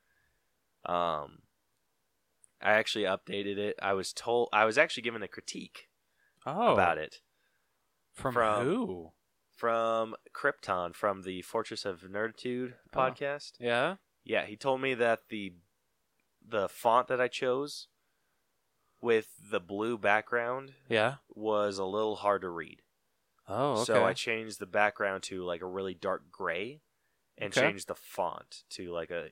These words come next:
Speaker 1: easier to read, but then kept the, the font white.
Speaker 2: Okay, cool. Sweet. Someone reached out.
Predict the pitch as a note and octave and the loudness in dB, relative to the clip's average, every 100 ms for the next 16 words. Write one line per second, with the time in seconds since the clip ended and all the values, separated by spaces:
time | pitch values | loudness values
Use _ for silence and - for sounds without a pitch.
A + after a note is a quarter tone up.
0 | - F2+ E2+ E2 D#2+ D#2 D#2 D#2 D#2 D#2 | -16 -16 -14 -12 -12 -12 -12 -14 -14 -16
1 | - _ G2 E2+ - E2+ D#2+ - - E2+ | -20 _ -10 -8 -10 -12 -10 -10 -8 -10
2 | D#2+ - D2+ - E2 - B1 - _ _ | -12 -14 -14 -12 -12 -14 -16 -16 _ _
3 | _ _ - C#3+ - E3 - _ _ _ | _ _ -4 -2 0 -2 -2 _ _ _
4 | _ _ - - - C3 D#3+ - - - | _ _ -12 -10 -10 -10 -12 -16 -20 -18
5 | - - - _ _ _ _ - - A3+ | -16 -18 -20 _ _ _ _ 0 0 0
6 | A3+ A#3+ B3 B3 A#3+ - - D4 E4+ B3 | -6 -4 -4 -2 -2 -2 0 0 6 8
7 | D3 - | 8 2